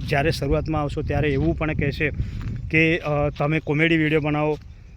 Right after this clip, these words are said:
અમુક કહેશે તમે આવું બનાવો, અમુક તમારે કહેશે આ સારું નથી, તારાથી નહીં થાય. તો દોસ્તો, આપણે એવું નથી કરવાનું. તમારા દિમાગમાં જે પ્રશ્નો ચાલતા હોય એ પ્રશ્નો પ્રમાણેના જ વીડિયો બનાવો.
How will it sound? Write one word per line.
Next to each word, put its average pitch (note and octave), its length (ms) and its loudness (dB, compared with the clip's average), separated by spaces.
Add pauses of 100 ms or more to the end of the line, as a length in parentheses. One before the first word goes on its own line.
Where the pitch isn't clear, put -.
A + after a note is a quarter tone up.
(140)
અમુક D#3+ 240 0
કહેશે D3 340 0
તમે C3+ 280 -2
આવું D#3 360 0
બનાવો, D#3 380 -2 (200)
અમુક E3+ 200 0
તમારે C#3 320 0
કહેશે C#3 280 -2
આ C#3 80 0
સારું E3 400 2
નથી, D#3+ 320 -2 (300)
તારાથી C#3+ 400 0
નહીં D#3 260 4
થાય. D#3 280 0 (760)
તો G#3+ 100 6
દોસ્તો, G#3+ 340 4
આપણે E3+ 560 0
એવું E3+ 240 4
નથી F3 200 2
કરવાનું. E3+ 440 4 (1200)
તમારા B3 380 6
દિમાગમાં G#3 640 0
જે E3 220 2
પ્રશ્નો E3 400 -2
ચાલતા C#3 380 -6
હોય D#3 160 -4
એ D3+ 160 -4
પ્રશ્નો D3+ 560 -2
પ્રમાણેના D3 760 0
જ E3 100 -4
વીડિયો D3 340 0
બનાવો. D3 440 0